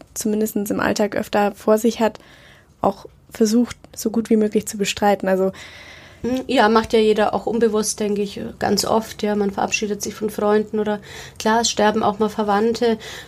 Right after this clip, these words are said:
Speaker 2: Ähm, kleine und größere Abschiede übt jeder. Ja, und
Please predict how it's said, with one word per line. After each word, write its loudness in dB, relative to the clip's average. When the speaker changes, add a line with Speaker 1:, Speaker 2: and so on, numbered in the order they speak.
Speaker 2:
Ähm, 0
kleine 2
und -2
größere 6
Abschiede 2
übt -4
jeder. -4
Ja, -4
und -6